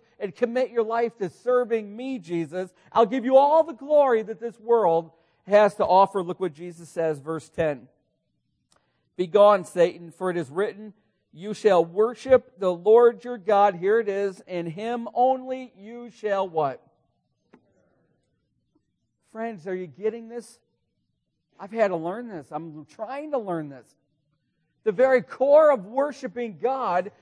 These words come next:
is living a life that is fully dedicated, fully committed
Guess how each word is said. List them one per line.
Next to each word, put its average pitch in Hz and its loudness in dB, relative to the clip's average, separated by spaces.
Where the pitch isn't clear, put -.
is 214 2
living 254 -6
a 247 0
life 226 -4
that 247 4
is 247 -4
fully 302 -2
dedicated, 233 -2
fully 294 0
committed 254 0